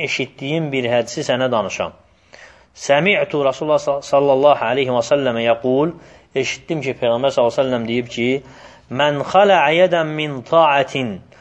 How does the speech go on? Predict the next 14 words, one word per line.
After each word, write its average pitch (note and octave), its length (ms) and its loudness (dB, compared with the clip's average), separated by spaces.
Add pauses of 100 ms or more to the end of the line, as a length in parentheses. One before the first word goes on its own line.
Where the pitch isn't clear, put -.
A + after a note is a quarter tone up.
(240)
laqiyallaha D#3+ 920 4
yawmal D3+ 440 0
qiyamə C3+ 380 0
la B2 220 2
hüccətə A2 420 -4
la." F2+ 180 -6 (280)
Kim F3 300 -2 (500)
əlini D3 420 0
itayətdən C3 640 -2
çəkərsə, G#2 460 -4
yəni G#2+ 220 -8
itayətdən A#2 500 -2
çıxarsa G2+ 340 -2
əmrdən, F2+ 380 -8